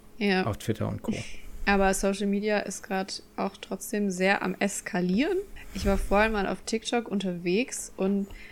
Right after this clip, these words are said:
Speaker 1: auf der einen Seite sieht man tausende Demonstranten, die in Russland auf die Straßen gehen, die aber auch gleichzeitig, äh, von den Cops niedergeknüppelt werden. Und auf der anderen Seite sieht man richtig viele Livestreams aus der Ukraine,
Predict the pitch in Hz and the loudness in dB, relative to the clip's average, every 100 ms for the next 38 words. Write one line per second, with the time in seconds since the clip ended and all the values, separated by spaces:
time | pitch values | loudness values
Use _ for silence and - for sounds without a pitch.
0 | - - - 185 - 202 202 196 202 196 | -8 -6 0 6 6 6 4 4 4 2
1 | 202 196 196 185 - - - - 190 214 | 0 2 2 2 -2 -8 -8 2 4 4
2 | 208 196 190 190 190 - 190 202 214 214 | 4 2 4 4 2 2 2 2 2 2
3 | 208 185 180 196 - 202 196 185 - - | 4 4 4 2 2 0 0 -4 -6 -2
4 | 170 - 196 220 220 240 262 - - - | 2 2 2 0 2 2 2 -4 -16 -20
5 | - - - 190 196 - 196 202 208 196 | -20 0 4 6 6 6 4 4 2 2
6 | 202 - - 185 185 185 - 196 196 185 | -2 -6 -2 2 2 2 0 0 2 2
7 | 190 208 208 - 233 302 180 170 - 180 | 2 0 0 2 6 8 6 2 2 2
8 | 202 202 190 208 247 392 - - - - | 2 2 4 4 0 -6 -8 -8 -6 0
9 | 185 - - 202 220 202 185 214 196 202 | 0 6 6 6 4 2 0 0 -2 -4
10 | - 190 190 190 214 247 - - 180 175 | 0 2 2 0 -2 -2 -6 -2 0 2
11 | 202 - - - 208 233 - - 196 - | 2 0 -6 -6 -4 -4 -4 -4 -4 -4
12 | 190 - 190 208 233 247 247 | -4 -2 -2 0 2 0 -2